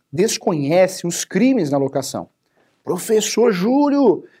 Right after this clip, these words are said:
tem crime na locação?" Tem crime. E dá dor de cabeça, hein?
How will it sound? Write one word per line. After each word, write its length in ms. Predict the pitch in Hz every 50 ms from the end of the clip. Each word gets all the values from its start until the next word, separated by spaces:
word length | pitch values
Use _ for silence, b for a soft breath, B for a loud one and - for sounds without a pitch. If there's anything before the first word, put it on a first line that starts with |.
| B B
tem 200 | 262 262 254 190
crime 460 | - - 262 302 311 320 320 302 277
na 100 | 262 254
locação?" 640 | 254 254 247 226 196 180 - - 240 226 175 143 - _
Tem 200 | - 160 185 240
crime. 360 | - - - 151 107 90 - - _ _ _ _ _ _ _ -
E 120 | - 175
dá 240 | 143 139 185 202 226
dor 180 | 202 226 247
de 80 | 240 -
cabeça, 540 | - - - 202 185 180 175 175 - - 131
hein? 120 | 156 202